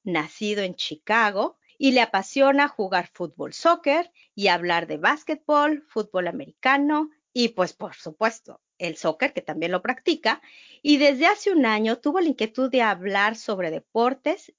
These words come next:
y ahora en el confinamiento, pues, retomó su proyecto y está más comprometido a grabar cuatro días a la semana. Lo seguiremos muy, muy de cerca. También nos acompaña Noemí Lugo Rodríguez, es mamá de Andrés,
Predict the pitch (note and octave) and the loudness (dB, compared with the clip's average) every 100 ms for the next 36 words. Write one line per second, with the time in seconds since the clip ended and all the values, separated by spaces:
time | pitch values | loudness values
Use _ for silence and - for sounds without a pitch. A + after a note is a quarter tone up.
0 | _ G#3 G3 F3 G3+ G#3 - F3 D#3 D#3+ | _ -2 2 4 4 2 -2 -8 -4 -2
1 | A3+ D#4+ D4 D#4 D4+ C#4+ C4+ B3 D4 D4+ | -2 -2 -2 0 2 4 2 2 -2 -2
2 | - F#3 - E3+ - F3 F#3 A3+ A3+ A#3+ | -2 -2 -4 -10 -8 -6 -6 -8 -4 -2
3 | D#4 D#4 - B3 D#4+ - G#3 F#3+ - F#3 | 0 -2 -2 -4 -4 -6 -2 -2 -2 -2
4 | F#3+ - F3+ F3 E3 D#3+ - C4 C#4 D4 | -4 -2 -4 -2 -2 -4 -2 0 2 0
5 | - - F#3+ F3 D#3+ D#3+ E3+ - A3 A3+ | -2 -4 -2 -2 -2 0 -2 -2 0 0
6 | - A3 D#3+ F3 F#3 F#3+ E3 - - D3+ | 2 0 0 0 0 0 -6 -6 -12 -10
7 | D3+ C#3+ B2+ - _ - E3 F#3 F3+ F3+ | -6 -6 -8 -20 _ -14 -4 -4 -2 -2
8 | G#3 G#3+ A#3+ A#3 - _ G#3 G#3 A#3 C4 | -2 2 0 -2 -12 _ -6 2 4 6
9 | A3+ A#3 A3+ G3 A3 F#3 - - _ _ | 6 6 6 4 2 0 -4 -20 _ _
10 | _ _ _ _ - C4 C#4+ F#4 E4 G3+ | _ _ _ _ 0 4 4 4 2 0
11 | G3 - A#3+ A#3+ A#3 B3 - A3 G3+ G#3+ | 0 2 2 2 2 0 0 -4 -4 -6
12 | G#3+ G#3 G3+ F#3+ E3+ F3 E3+ B3 F4 - | -4 -4 -2 -2 -4 -6 -2 -2 -2 -6
13 | A3+ G3+ A3 G3 F#3+ F#3+ F3+ D#3+ D#3 F#3 | -4 -4 -4 -2 -2 0 -2 -2 0 0
14 | D4+ - _ | 0 -8 _